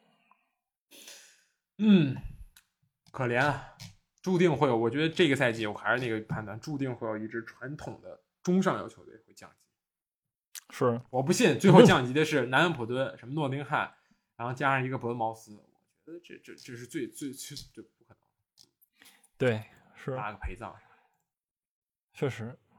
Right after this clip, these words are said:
Speaker 2: 但是你说，说实话，莱斯特城真的降了，也挺，也挺荒-，也挺荒谬的。嗯。
Speaker 1: 确实。
Speaker 2: 但是
Speaker 1: 挺可惜。
Speaker 2: 又不是不可能吧？你说那个德甲那边，沙克零四已经稳稳的倒数第一了，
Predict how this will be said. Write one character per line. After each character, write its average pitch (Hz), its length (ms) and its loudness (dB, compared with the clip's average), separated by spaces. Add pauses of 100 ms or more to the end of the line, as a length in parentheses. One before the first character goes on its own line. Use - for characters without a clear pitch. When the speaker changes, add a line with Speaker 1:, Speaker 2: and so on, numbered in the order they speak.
(220)
Speaker 2:
但 226 160 2
是 175 280 4
你 143 60 -6
说， 190 140 0
说 208 240 2
实 202 60 6
话， 190 120 8
莱 135 80 4
斯 180 140 4
特 135 80 2
城 160 100 2
真 196 140 2
的 185 60 4
降 165 240 4
了， 117 120 -8
也 139 240 -4
挺， 143 300 -8
也 - 80 -6
挺 165 100 -2
荒-， 160 220 -6
也 175 60 0
挺 165 60 0
荒 170 140 0
谬 170 240 0
的。 175 120 -18 (320)
嗯。 156 260 -2 (960)
Speaker 1:
确 127 180 -6
实。 - 220 -10 (140)
Speaker 2:
但 220 120 -2
是 233 100 4
Speaker 1:
挺 202 80 2
可 - 140 -4
惜。 180 120 -6
Speaker 2:
又 214 80 2
不 214 100 4
是 320 80 6
不 370 80 6
可 294 80 10
能 220 180 10
吧？ 262 180 10
你 196 120 4
说 277 140 4
那 320 120 2
个 302 60 4
德 226 240 6
甲 285 160 8
那 190 100 8
边， 190 320 8
沙 262 200 8
克 247 80 8
零 262 100 10
四 285 300 10
已 165 100 -2
经 208 220 6
稳 196 140 8
稳 202 120 8
的 151 100 4
倒 196 200 10
数 151 60 8
第 147 100 0
一 170 80 0
了， 165 180 -4